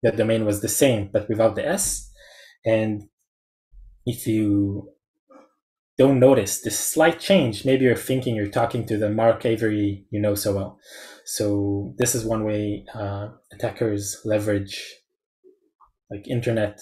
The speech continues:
protocols, uh, just to, um, make people think they're someone else,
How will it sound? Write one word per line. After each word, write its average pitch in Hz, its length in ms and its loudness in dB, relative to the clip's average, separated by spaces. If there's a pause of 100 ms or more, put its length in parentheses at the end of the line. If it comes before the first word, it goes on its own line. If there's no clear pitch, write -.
(100)
protocols, 113 680 0 (540)
uh, 101 460 -6
just - 280 -4
to, 101 360 -4 (1300)
um, 104 300 -10 (1800)
make 107 160 -2
people 107 220 -4
think 104 320 -6 (300)
they're 110 100 -4
someone 101 240 -2
else, - 380 -12